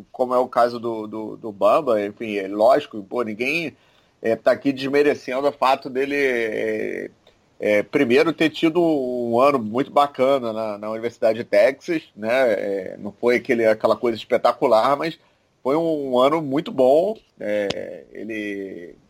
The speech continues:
é, digamos assim, é, correspondeu, né, às expectativas,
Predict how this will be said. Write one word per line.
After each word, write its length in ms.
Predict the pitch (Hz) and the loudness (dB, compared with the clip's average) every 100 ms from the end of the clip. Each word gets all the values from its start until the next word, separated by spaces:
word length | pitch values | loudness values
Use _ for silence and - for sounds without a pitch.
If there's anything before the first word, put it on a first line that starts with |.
| _ | _
é, 300 | - 92 82 - _ _ | -12 -10 -10 -14 _ _
digamos 380 | 104 101 120 107 | -8 -6 -6 2
assim, 480 | 127 107 123 107 95 _ _ _ _ _ _ | 2 2 -2 -4 -6 _ _ _ _ _ _
é, 960 | - 101 98 98 98 95 92 90 90 90 | -4 0 2 2 2 2 0 0 -2 0
correspondeu, 640 | 131 135 165 147 120 175 | 0 0 2 2 4 4
né, 140 | 135 123 | 4 2
às 100 | 113 | 0
expectativas, 1040 | - 127 - 101 - - 117 165 - - | -4 -6 0 -2 -2 -6 -4 -4 -6 -12